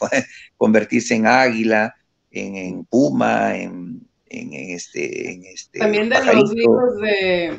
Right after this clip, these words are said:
Speaker 2: de este, ¿cómo se llama? Castañeda, donde dice que
Speaker 1: Castañeda,
Speaker 2: sí,
Speaker 1: sí.
Speaker 2: sí, esos libros
Speaker 1: Hablan
Speaker 2: también.
Speaker 1: de eso, ¿no? O sea, es posible, es posible de que haya, eh, seres que puedan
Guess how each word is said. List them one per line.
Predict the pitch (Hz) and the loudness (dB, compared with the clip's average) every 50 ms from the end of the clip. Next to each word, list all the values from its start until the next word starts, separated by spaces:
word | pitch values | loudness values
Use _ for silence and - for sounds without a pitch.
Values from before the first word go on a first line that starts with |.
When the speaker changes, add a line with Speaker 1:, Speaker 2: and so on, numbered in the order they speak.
| - - | -10 -10
Speaker 2:
de | 180 175 190 190 190 180 175 175 180 185 | -8 -6 -4 -2 -2 0 -2 -2 -2 -4
este, | 185 - - - 202 - | -6 -8 -12 -16 -16 -14
¿cómo | - 202 202 | -12 -12 -12
se | 202 202 214 | -10 -10 -8
llama? | 190 196 202 202 | -8 -6 -6 -4
Castañeda, | 208 190 196 - 185 190 202 208 190 165 160 160 160 _ _ _ _ _ _ - | -6 -4 -4 -4 -4 -2 -2 -2 -2 -2 -2 -4 -10 _ _ _ _ _ _ -10
donde | 175 170 170 165 165 | -8 -6 -6 -6 -6
dice | 165 175 170 - 175 175 _ | -6 -6 -8 -10 -16 -16 _
que | - 165 160 156 | -10 -6 -2 2
Speaker 1:
Castañeda, | 139 123 117 - - - - 117 104 104 98 90 87 85 - - - 320 | 2 2 2 2 -2 -4 -2 -2 0 0 -2 -4 -4 -4 -4 -6 -8 -10
Speaker 2:
sí, | - - - | -16 -18 -20
Speaker 1:
sí. | _ - | _ -14
Speaker 2:
sí, | - - 147 143 - _ _ _ _ _ _ | -14 -12 -12 -14 -18 _ _ _ _ _ _
esos | - 170 170 - 185 175 | -14 -14 -12 -10 -10 -8
libros | 175 170 165 156 156 156 - | -6 -6 -6 -6 -8 -10 -8
Speaker 1:
Hablan | 127 143 147 139 - | -6 -2 -2 -2 0
Speaker 2:
también. | - 147 147 | 0 0 -2
Speaker 1:
de | 123 | -2
eso, | - - 92 92 | -4 -6 -8 -6
¿no? | 113 127 | -4 -4
O | 135 | -4
sea, | 127 - 139 131 110 110 - _ _ _ _ _ _ - | -2 -2 0 -2 -2 -2 -8 _ _ _ _ _ _ -8
es | 196 202 - | -6 -6 -2
posible, | - 185 139 131 - - 214 175 113 90 82 82 82 85 | -2 0 0 0 0 -2 0 -2 -2 -4 -6 -8 -12 -12
es | - 85 - - | -12 -12 -8 -4
posible | - 196 - - - 196 151 110 104 95 | -4 -2 -2 -2 -2 -2 -2 -2 -2 -2
de | 87 85 - | -2 -4 -2
que | - 117 117 | 0 2 2
haya, | 113 113 113 113 110 104 92 - _ _ _ _ _ _ _ _ _ _ - | 2 4 2 2 2 2 0 -4 _ _ _ _ _ _ _ _ _ _ -6
eh, | 104 107 107 104 98 95 85 | -6 -4 -2 -2 -4 -4 -4
seres | - - - - 151 147 147 147 151 143 | -4 -4 -2 2 2 2 2 2 0 -2
que | - - 110 | -2 -6 -8
puedan | - - 123 123 127 135 135 135 135 127 120 92 - - | -4 0 0 2 2 2 2 0 0 -2 -4 -6 -10 -16